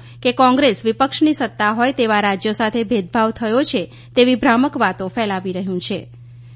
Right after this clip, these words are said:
નાણામંત્રીએ સ્પષ્ટતા કરતા કહ્યું કે અંદાજપત્રમાં દરેક રાજ્યનો નામ સાથે ઉલ્લેખ નથી. તેમણે ઉમેર્યું કે કોઈ રાજ્યનું નામ નથી લેવાયું તેનો અર્થ એવો નથી કે જે તે રાજ્યને કોઈ યોજનામાંથી બાકાત રાખવામાં આવશે.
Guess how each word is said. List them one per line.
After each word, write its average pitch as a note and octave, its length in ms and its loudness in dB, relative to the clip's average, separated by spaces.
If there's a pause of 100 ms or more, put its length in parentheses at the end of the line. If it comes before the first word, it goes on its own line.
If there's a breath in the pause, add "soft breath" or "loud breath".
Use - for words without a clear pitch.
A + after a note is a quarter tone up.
નાણામંત્રીએ C#4 600 6
સ્પષ્ટતા B3+ 520 -2
કરતા A3+ 340 -2
કહ્યું A#3 300 -2
કે A#3 100 -2
અંદાજપત્રમાં A3 840 -2
દરેક G#3 320 -4
રાજ્યનો G#3 480 -2
નામ A3+ 300 2
સાથે A3 360 -2
ઉલ્લેખ G#3+ 420 -2
નથી. F#3+ 360 -4 (520 soft breath)
તેમણે C4+ 220 6
ઉમેર્યું C4+ 420 6
કે C4 120 2
કોઈ B3 200 2
રાજ્યનું A3+ 500 0
નામ A3 220 0
નથી A3+ 280 -2
લેવાયું A3+ 440 0
તેનો A#3 380 0 (240 loud breath)
અર્થ A#3+ 220 2
એવો A#3+ 320 4
નથી C4 320 2
કે C4+ 140 2
જે B3+ 160 2
તે C4 180 2
રાજ્યને A#3+ 480 2
કોઈ A#3+ 260 0
યોજનામાંથી G#3 640 -2
બાકાત G#3 420 -4
રાખવામાં F#3 500 -6
આવશે. F3 400 -8